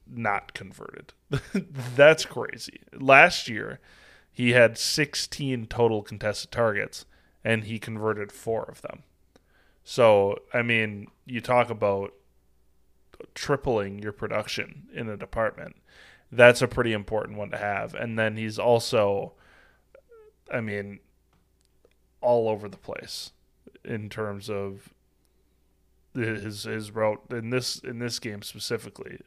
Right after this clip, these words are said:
It was not super varied, but so far this season, we haven't gotten much of a chance to talk about him outside of week three. That was the last time we gave him a badge. So, I mean, he's all over the field. He's making a ton of plays.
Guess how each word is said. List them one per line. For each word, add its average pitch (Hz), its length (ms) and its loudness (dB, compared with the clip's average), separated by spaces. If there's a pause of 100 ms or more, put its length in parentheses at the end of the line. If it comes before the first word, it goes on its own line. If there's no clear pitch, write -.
(280)
It 113 180 -10
was 107 260 -4
not 107 400 -6
super 110 600 -4
varied, 120 580 -2
but 127 300 4
so 131 180 6
far 123 300 4
this 107 180 -8
season, 110 440 -6
we 110 80 -2
haven't 113 260 4
gotten 113 260 2
much 113 220 -2
of 110 80 -10
a 104 40 -10
chance 107 280 -8
to - 80 -16
talk 117 240 -2
about - 260 -10
him - 140 -12 (800)
outside 123 420 6
of 104 120 0
week 110 200 -8
three. 139 480 -8 (120)
That 120 100 2
was 117 140 2
the 120 60 2
last 110 240 4
time 107 140 -2
we 107 80 -6
gave 110 140 0
him 104 80 -8
a - 20 -16
badge. 104 500 -4 (480)
So, 104 520 6 (760)
I 131 100 -4
mean, 110 400 -2
he's 120 320 -2
all 123 220 10
over 113 180 4
the 110 60 -6
field. 104 560 0 (340)
He's 107 240 -8
making 113 260 0
a 107 60 -2
ton 107 200 -2
of 98 60 -4
plays. 101 600 2